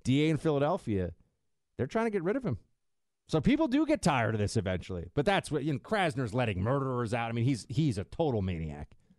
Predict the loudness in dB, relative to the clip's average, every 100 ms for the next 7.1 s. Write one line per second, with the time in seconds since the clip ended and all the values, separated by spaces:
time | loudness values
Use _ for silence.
0 | -8 0 2 2 2 0 0 -2 -8 -2
1 | -2 -2 -8 _ _ _ _ _ _ _
2 | 0 2 4 2 2 2 2 2 0 0
3 | 0 2 0 0 0 2 2 2 0 -2
4 | 0 -2 -2 -2 0 0 0 0 -2 -6
5 | 0 0 2 2 2 2 2 2 0 0
6 | 0 0 0 0 0 0 0 0 -4 -6